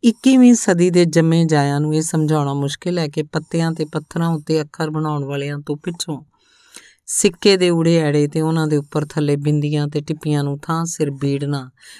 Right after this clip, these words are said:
ਤੇ ਛਪਣ ਉਪਰੰਤ ਮੁੜ ਉਹਨਾਂ ਦੇ ਜੱਦੀ ਖਾਨਿਆਂ 'ਚ ਟਿਕਾਉਣਾ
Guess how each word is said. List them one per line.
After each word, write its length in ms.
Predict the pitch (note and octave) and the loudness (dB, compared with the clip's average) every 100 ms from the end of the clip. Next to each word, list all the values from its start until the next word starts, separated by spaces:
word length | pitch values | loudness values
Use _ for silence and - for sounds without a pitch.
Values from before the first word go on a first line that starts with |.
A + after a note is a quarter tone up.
| _ | _
ਤੇ 120 | - E3+ _ | -4 -4 _
ਛਪਣ 360 | - E3+ F#3 F#3 | -2 0 2 0
ਉਪਰੰਤ 480 | E3+ D3+ D3 D3 | 0 0 -2 -4
ਮੁੜ 340 | D3+ D3+ D#3+ D3+ _ _ _ _ | -4 -2 -2 -4 _ _ _ _
ਉਹਨਾਂ 220 | F3+ F3+ | 2 2
ਦੇ 120 | E3+ E3 | 4 0
ਜੱਦੀ 420 | C#3+ E3 D#3+ F#3+ | 4 2 2 -2
ਖਾਨਿਆਂ 420 | - D#3+ D3 C#3+ | 0 0 0 -2
'ਚ 120 | C#3+ | -4
ਟਿਕਾਉਣਾ 500 | D3 D3 D3 C#3 C#3 | -6 -4 -4 -4 -2